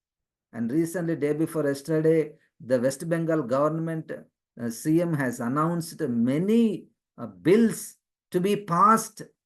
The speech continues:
to protect the s-, women.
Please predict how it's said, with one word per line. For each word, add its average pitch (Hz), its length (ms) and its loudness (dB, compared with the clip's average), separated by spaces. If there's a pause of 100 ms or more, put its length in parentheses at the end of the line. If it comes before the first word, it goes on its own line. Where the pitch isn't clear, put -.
(200)
to 160 140 0
protect - 500 2 (440)
the 135 80 -4
s-, - 580 -12
women. 233 380 4